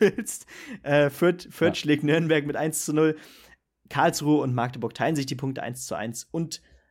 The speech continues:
Speaker 1: Hannover verliert gegen Sankt Pauli mit null zu zwei. Und ja, doch, äh,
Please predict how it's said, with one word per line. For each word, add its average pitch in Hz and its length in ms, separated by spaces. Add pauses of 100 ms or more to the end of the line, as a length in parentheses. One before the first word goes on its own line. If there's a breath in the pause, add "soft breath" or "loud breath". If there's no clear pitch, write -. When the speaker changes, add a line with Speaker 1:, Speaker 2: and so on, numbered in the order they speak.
(100)
Speaker 1:
Hannover 127 380
verliert 123 540
gegen 117 260
Sankt 117 220
Pauli 151 440
mit 131 240
null 147 240
zu 180 160
zwei. 151 420
Und 160 280 (640 soft breath)
ja, 196 200
doch, 123 680
äh, 160 340